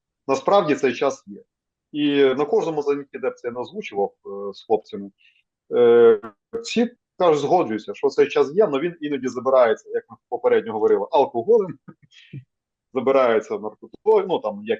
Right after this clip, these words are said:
є, е, забирається лудоманією,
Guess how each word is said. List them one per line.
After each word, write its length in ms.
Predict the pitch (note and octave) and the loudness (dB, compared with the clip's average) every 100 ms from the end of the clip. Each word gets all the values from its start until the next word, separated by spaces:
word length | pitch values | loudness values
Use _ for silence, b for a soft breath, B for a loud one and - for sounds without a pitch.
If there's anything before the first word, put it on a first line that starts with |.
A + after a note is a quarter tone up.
| - | -2
є, 160 | F#3 | -2
е, 100 | F#3 - _ _ _ A2+ A2+ A2 A2 A2 G#2+ | -2 -6 _ _ _ -2 2 4 4 4 2
забирається 1080 | G#2 B2 C#3 D3 C3+ A#2 - A#2 G#2+ G#2+ G2+ - A2+ | 0 0 2 4 4 2 0 -8 -6 -6 -10 -14 -6
лудоманією, 1040 | C3+ C3 C#3+ G#3+ F#3 E3 D#3 C#3+ C#3+ B2+ | -2 0 2 2 2 -2 -4 -4 -4 -6